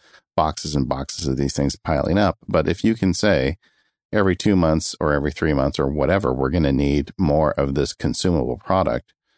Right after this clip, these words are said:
um, you can go on Amazon and, and subscribe and save.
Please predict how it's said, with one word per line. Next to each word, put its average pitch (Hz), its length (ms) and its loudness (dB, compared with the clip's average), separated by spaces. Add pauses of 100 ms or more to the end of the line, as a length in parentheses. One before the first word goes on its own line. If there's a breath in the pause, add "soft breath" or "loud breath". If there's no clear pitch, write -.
(360)
um, 73 400 0 (180)
you 98 160 2
can 95 360 0 (200)
go 110 320 2
on 69 380 0
Amazon 67 580 0
and, 80 460 0 (400)
and 80 340 -2
subscribe - 480 -2
and 67 120 -2
save. - 340 -6